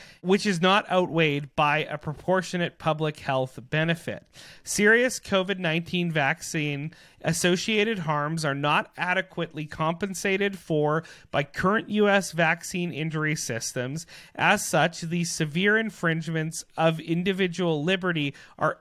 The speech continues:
ethically unjustifiable. It creates what would be called a moral hazard in philosophical terms. Worse still, mandates are associated with wider social harms. The fact that such policies were implemented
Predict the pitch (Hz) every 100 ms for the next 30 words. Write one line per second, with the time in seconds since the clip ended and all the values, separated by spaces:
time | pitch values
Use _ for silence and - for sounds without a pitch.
0 | - 208 208 185 - 151 131 135 - _
1 | _ - 156 156 139 135 151 - 143 -
2 | 160 156 131 104 120 95 - 165 - 196
3 | 180 170 - 170 156 156 156 143 - 151
4 | 147 143 147 147 151 160 151 143 151 135
5 | 135 131 131 113 117 123 156 131 127 131
6 | 127 127 113 107 127 107 110 - - -
7 | - _ - - 202 233 190 208 - -
8 | 208 156 127 156 190 _ - - _ 151
9 | 165 170 214 233 233 - 185 185 170 180
10 | 175 - 165 156 160 151 127 151 151 -
11 | 135 135 143 147 208 233 226 - 185 170
12 | 180 165 139 117 117 123 143 - 165 -
13 | 190 208 - 156 - 196 208 - 226 214
14 | 196 - 151 139 143 143 - 190 208 220
15 | 185 165 165 156